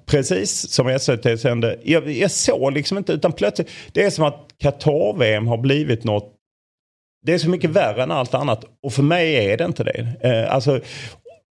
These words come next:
varför driver då inte D N att vi ska stänga Sveriges ambassad där? Eh, det är väl lika mycket, jag tror att handeln med Qatar har större betydelse än fotbolls-V M.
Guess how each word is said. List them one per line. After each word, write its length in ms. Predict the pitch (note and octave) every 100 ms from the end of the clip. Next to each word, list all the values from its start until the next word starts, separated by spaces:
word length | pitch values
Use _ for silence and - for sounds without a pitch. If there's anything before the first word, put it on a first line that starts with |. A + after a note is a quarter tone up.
| _ -
varför 380 | F3 D#3 -
driver 360 | C#3+ D#3 C#3+ D3
då 220 | D3 B2+
inte 180 | C#3 -
D 300 | B2 C3+ C#3+
N 120 | A#2
att 160 | A2 -
vi 60 |
ska 160 | A#2 B2
stänga 380 | A#2 B2 B2 A#2
Sveriges 320 | - B2 A#2+
ambassad 720 | A#2+ B2 - A#2+ - A#3 A2+
där? 200 | - - G2 - _ _ _
Eh, 340 | G#2 G#2+ G#2 G2+
det 200 | B2+ B2+
är 60 |
väl 160 | F3+ G#3+
lika 360 | A3 A3+ - C#3
mycket, 480 | A3 - D#3 B2+ A2 A2 - - - B2 A2+ -
jag 300 | - D#3 G#2+
tror 140 | C3 D#3
att 180 | - - _ _ - - -
handeln 540 | D3 G#2 G2 G2+ A#2
med 160 | A#2 A2+
Qatar 440 | C3+ - D#3 G2
har 100 | A2
större 440 | A2+ - B2+ E2+ F2+
betydelse 480 | - C3 F#2+ E2+
än 100 | F#2+
fotbolls-V 580 | F2+ C3 - - F2 - -
M. 160 | -